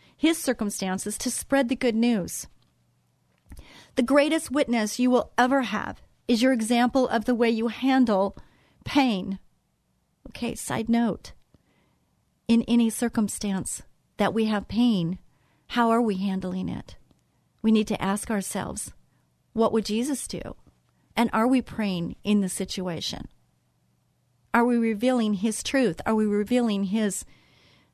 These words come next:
our, our faith in him? In my own life, God has used my deepest moments of pain as a witness to my neighbors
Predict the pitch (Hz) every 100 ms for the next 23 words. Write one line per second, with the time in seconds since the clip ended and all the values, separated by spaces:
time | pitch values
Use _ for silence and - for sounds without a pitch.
0 | _ _ _ 240 233 233 233 - 277 240
1 | 202 185 180 175 - _ _ _ _ _
2 | _ _ _ _ _ _ _ _ _ _
3 | _ _ _ - 254 269 302 247 220 208
4 | 190 185 - 214 220 220 220 208 214 202
5 | - 214 190 214 208 220 - 208 196 185
6 | 196 180 208 214 202 196 214 208 190 196
7 | - 208 190 190 180 185 180